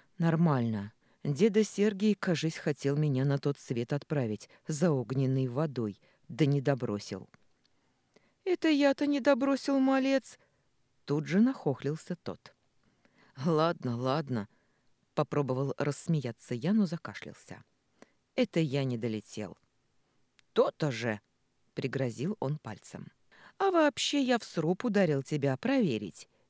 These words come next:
Если бы хилый оказался, то и подох бы.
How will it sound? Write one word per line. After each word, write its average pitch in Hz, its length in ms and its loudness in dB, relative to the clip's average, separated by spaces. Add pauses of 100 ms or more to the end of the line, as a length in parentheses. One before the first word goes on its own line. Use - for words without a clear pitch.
Если 131 360 -2
бы 131 140 0
хилый 277 420 2
оказался, 120 720 -4 (240)
то 403 100 0
и 339 100 2
подох 107 500 -2
бы. 202 220 2